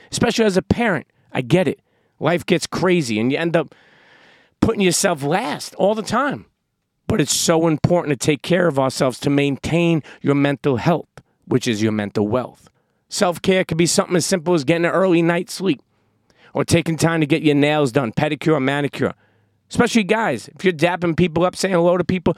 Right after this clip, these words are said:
cut your nails. Don't be cutting people, okay? But I'm telling you, self-care could mean it's taking a walk in the morning, getting up earlier, okay? Going to see your therapist, going to, going to take five, ten minutes alone in silence.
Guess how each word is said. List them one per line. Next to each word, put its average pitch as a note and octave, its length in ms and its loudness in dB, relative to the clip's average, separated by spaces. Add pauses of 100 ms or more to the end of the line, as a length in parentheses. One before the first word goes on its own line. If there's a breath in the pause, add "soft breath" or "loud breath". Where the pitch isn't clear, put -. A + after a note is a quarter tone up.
(220 loud breath)
cut - 220 -2
your G3 120 2
nails. D#3+ 300 0
Don't F3+ 120 0
be F3+ 80 2
cutting - 360 -2
people, C#3 420 0 (360)
okay? E3 380 0 (800)
But D#3 160 2
I'm C#3+ 140 -2
telling F3+ 400 2
you, C3+ 100 4
self-care D3 600 0 (220 loud breath)
could D3+ 120 0
mean D3 180 2
it's C3+ 120 -2
taking C3+ 360 0
a A#2+ 40 4
walk A#2 600 0
in B2 120 -2
the A2+ 60 0
morning, A2+ 520 0
getting C3+ 240 -2
up C3+ 220 -4
earlier, F#2+ 400 -2 (440)
okay? B2 360 -4 (360)
Going C#3+ 160 2
to C#3 60 4
see - 160 0
your C3+ 120 4
therapist, A#2+ 720 -2 (380 soft breath)
going D3 240 2
to, A#2 80 -4 (220 soft breath)
going D3+ 180 2
to C#3 60 0
take D3+ 200 -2 (180)
five, C#3+ 280 -2
ten D3 240 0
minutes C#3+ 240 0
alone C#3 260 0
in A#2+ 60 -2
silence. A#2 600 -6